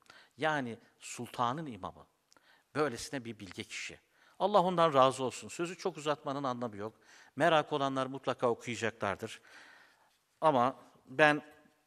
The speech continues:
sonuç olarak şunu söylüyorum. Ee,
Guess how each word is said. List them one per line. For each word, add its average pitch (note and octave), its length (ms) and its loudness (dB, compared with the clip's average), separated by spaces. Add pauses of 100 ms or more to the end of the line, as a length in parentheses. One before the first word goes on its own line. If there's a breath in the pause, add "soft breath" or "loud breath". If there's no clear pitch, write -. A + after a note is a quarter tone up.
(1120)
sonuç D3+ 420 -2
olarak A#2 280 -4
şunu B2+ 480 -6
söylüyorum. G2+ 760 -12 (840 soft breath)
Ee, - 100 -20